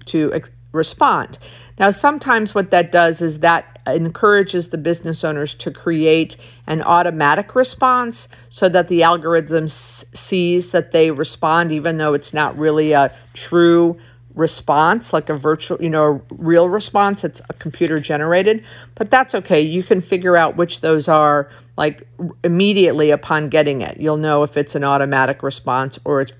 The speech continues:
it's the real deal. And the last reason it works so much is it's because of the supply and demand. People get three hundred emails a day, usually business owners, and not very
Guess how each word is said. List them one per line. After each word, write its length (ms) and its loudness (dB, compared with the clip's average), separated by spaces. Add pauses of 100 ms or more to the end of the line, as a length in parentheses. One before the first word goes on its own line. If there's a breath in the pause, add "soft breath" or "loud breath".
it's 220 -8
the 100 -8
real 260 0
deal. 360 -4 (1400 loud breath)
And 260 0
the 160 4
last 400 2
reason 300 -2
it 140 -2
works 260 -2
so 180 0
much 380 0
is 200 0
it's 200 -4
because 500 0
of 180 -10
the 80 -4
supply 460 -2
and 180 -6
demand. 540 -8 (500 soft breath)
People 800 0 (260)
get 340 2
three 320 -4
hundred 520 -2
emails 560 -2
a 60 0
day, 280 2
usually 520 -4
business 480 -2
owners, 480 -6 (420 loud breath)
and 220 0
not 220 2
very 440 -2